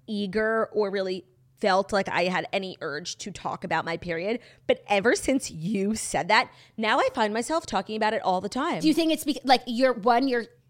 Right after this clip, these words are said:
Speaker 2: you're either trying to, like, you know,
Speaker 1: Hurt you.
Speaker 2: get me uncomfortable, 'cause, like, we love to do that, put, put,
Speaker 1: We
Speaker 2: push
Speaker 1: do.
Speaker 2: me in my comfort zone, or is it just that now that I've said it, we're noticing it?
Speaker 1: It's probably that. Um,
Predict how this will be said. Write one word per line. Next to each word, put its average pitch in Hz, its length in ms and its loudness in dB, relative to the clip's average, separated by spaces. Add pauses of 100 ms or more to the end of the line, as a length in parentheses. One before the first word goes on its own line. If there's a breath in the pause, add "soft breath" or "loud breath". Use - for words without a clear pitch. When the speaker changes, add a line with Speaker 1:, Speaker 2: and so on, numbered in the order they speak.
(260)
Speaker 2:
you're 247 160 -4
either 233 160 0
trying 233 400 2
to, 233 160 -2
like, 208 300 0 (100)
you 233 120 0
know, 170 260 -2 (640)
Speaker 1:
Hurt - 280 6
you. 196 300 2
Speaker 2:
get 320 260 8
me 339 140 2
uncomfortable, 285 560 0
'cause, 330 220 -4
like, 269 280 2
we 269 160 -2
love 247 280 4
to 240 120 -6
do 220 220 -4
that, 208 400 0
put, 240 260 -2
put, 214 80 -6
Speaker 1:
We 254 120 0
Speaker 2:
push 240 180 2
Speaker 1:
do. 247 60 2
Speaker 2:
me 240 40 2
in 226 80 0
my 208 140 -2
comfort 214 400 -2
zone, 262 180 4 (320 loud breath)
or 427 220 4
is 320 180 4
it 269 80 -4
just 302 200 -2
that 262 140 2
now 269 200 6
that 294 120 4
I've 240 140 2
said 294 300 4
it, 269 120 6
we're 220 160 -2
noticing 214 760 -2
it? - 160 -14 (1000 loud breath)
Speaker 1:
It's - 160 4
probably 370 560 0
that. 190 520 0 (300 soft breath)
Um, 240 360 6